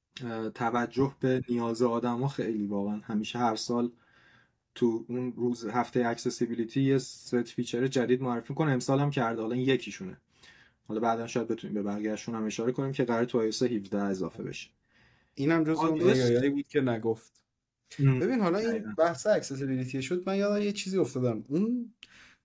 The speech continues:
Speaker 2: فیچر بود برای اپل واچ که می‌شد با اینجوری و اینجوری و این اصلاً کار
Speaker 1: آره.
Speaker 2: کرد. الان که بهش فکر می‌کنم، حس می‌کنم مثلاً ویژن پرو، این فیچر خودش یه چیزی بوده که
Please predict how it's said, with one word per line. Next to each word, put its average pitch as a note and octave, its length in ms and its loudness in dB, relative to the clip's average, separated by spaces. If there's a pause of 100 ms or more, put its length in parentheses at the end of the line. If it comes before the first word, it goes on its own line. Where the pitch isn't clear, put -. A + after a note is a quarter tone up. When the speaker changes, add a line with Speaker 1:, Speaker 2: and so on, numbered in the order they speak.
(360)
Speaker 2:
فیچر E3 360 0
بود A3+ 140 0
برای G#3 200 4
اپل D3 220 4
واچ C#3 300 0
که C3 320 2
می‌شد B2+ 400 0
با A#2+ 440 4 (220)
اینجوری A#2+ 640 4
و A#2+ 80 6
اینجوری A#2 480 0
و A#2 40 4
این A#2 140 0
اصلاً A#2 220 -4
کار B2 280 0
Speaker 1:
آره. G#2 260 0
Speaker 2:
کرد. G2+ 260 -2
الان F3+ 260 -2
که C#4 120 -6
بهش B3 180 -4
فکر F3 260 -2
می‌کنم، E3 240 0
حس G#3+ 140 -2
می‌کنم A#3+ 140 -4
مثلاً A3 160 0
ویژن D#3 480 0
پرو، D3 280 2
این F3+ 260 -2 (140)
فیچر D3 520 0
خودش F3+ 400 -2
یه F3+ 80 -6
چیزی F3+ 300 -4
بوده C#3+ 260 2
که F3+ 280 -2